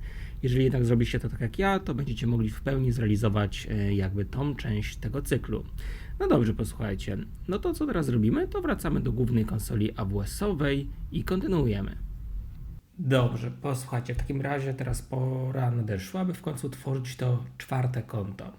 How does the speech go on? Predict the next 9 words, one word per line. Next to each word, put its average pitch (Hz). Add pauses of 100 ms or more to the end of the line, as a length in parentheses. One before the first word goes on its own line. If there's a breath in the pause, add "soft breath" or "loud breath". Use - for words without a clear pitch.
(520 loud breath)
Posłuchajcie, 170
przypominam, 143
jestem 131
w 127
Irlandii, 123
wy 113
również 120
powinniście 117
być. 113